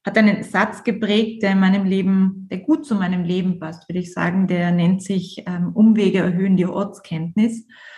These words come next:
Und der passt ganz gut zu dem, dass ich in meinem bisherigen Lebensweg, sag ich mal,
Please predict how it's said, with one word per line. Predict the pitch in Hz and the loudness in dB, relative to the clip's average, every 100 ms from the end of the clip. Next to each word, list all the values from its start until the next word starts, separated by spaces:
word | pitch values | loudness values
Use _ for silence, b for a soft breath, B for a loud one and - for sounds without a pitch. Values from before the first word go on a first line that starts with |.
| B B 196 - | B B -14 -2
Und | 190 196 202 196 | 0 2 0 2
der | 214 | 2
passt | 170 190 - - | 4 2 0 -4
ganz | 185 185 - | 0 0 -2
gut | - 196 190 - | -6 -4 -4 -4
zu | 214 | -4
dem, | - 180 185 202 196 196 | 0 2 4 2 0 -2
dass | 190 190 | -4 -2
ich | 208 202 - - | -2 -2 -8 -20
in | - 202 | -6 -2
meinem | 196 196 190 | 2 0 0
bisherigen | 208 - 185 196 | -4 -2 0 0
Lebensweg, | 185 208 220 220 202 196 190 - - | 2 4 4 4 -2 -4 -6 -14 -18
sag | - 190 | -6 -4
ich | 190 190 | -2 0
mal, | 185 185 180 | 2 2 0